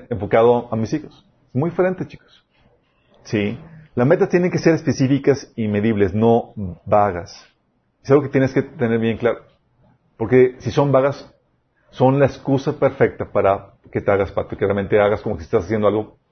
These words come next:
pero realmente no estás alcanzando nada. ¿Sí? Y a veces somos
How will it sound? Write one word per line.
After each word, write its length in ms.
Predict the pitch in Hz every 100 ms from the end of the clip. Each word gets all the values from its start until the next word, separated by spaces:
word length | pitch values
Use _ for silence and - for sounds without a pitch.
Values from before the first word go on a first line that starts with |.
| _
pero 160 | - 98
realmente 380 | 101 104 104 110
no 80 | 101
estás 160 | 104
alcanzando 400 | 104 101 101 92
nada. 240 | 85 - - _ _ _ _ _ _ _
¿Sí? 380 | - 104 95 90 - _ _ _ _ _ _ _ _ _ _ _ _ _ _ _ _ -
Y 100 | 139
a 40 |
veces 340 | 170 202 - -
somos 600 | 147 147 156 - -